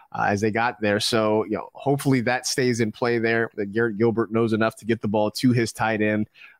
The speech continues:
Um, you know, and this is where it's gonna be on the play callers to kinda scheme some things to give their quarterback some easy opportunities. So, uh, I would stay with R S J. Um, you know,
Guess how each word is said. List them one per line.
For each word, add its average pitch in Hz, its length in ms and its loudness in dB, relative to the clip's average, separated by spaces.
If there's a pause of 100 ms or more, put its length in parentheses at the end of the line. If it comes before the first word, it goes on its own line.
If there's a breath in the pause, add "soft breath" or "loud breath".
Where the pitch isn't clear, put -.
Um, 98 280 -4
you 131 120 2
know, 104 60 0
and 107 100 2
this 117 100 2
is 123 80 2
where 120 160 2
it's 120 140 -2
gonna 120 160 0
be 117 400 4
on 113 460 0
the 117 80 -8
play 135 200 0
callers 120 400 0
to - 80 -12
kinda 113 200 -2
scheme 143 440 2
some 131 180 0
things 123 360 0
to 127 80 -4
give 120 240 0
their 120 160 2
quarterback 117 560 0 (280 loud breath)
some 123 200 0
easy 120 180 4
opportunities. 113 680 0
So, 98 340 0
uh, 98 440 0
I 113 140 2
would 139 320 4
stay 151 220 2
with 139 100 4
R 139 220 2
S 139 140 -2
J. 139 380 0 (440)
Um, 98 420 -4 (140)
you 107 100 -4
know, 95 80 -8